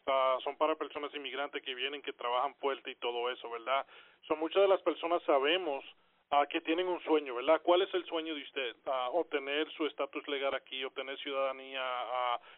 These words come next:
y todo eso, pero todo, le voy a explicar, y como menciona el abogado, todo es un sueño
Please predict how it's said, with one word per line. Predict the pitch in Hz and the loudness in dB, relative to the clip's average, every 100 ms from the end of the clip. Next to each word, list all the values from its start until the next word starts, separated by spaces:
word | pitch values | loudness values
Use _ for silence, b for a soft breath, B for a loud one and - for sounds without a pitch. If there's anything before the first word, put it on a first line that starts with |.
| b | b
y | - | -18
todo | - 147 139 | 2 4 6
eso, | 147 147 - | 4 0 -2
pero | 143 139 - | 0 0 4
todo, | 170 208 185 147 - - _ - | 8 10 10 6 -2 -20 _ -4
le | 139 | 2
voy | 160 | 2
a | |
explicar, | 165 175 175 165 156 | 2 -2 4 2 2
y | 165 - | -10 -8
como | 147 135 | -8 -6
menciona | 139 139 151 | -10 -4 0
el | 160 | 6
abogado, | 156 156 135 120 _ - | 6 6 4 0 _ 2
todo | 165 185 202 | 8 8 8
es | - | 4
un | 180 | -8
sueño | - 175 196 214 202 | -2 0 0 -4 -8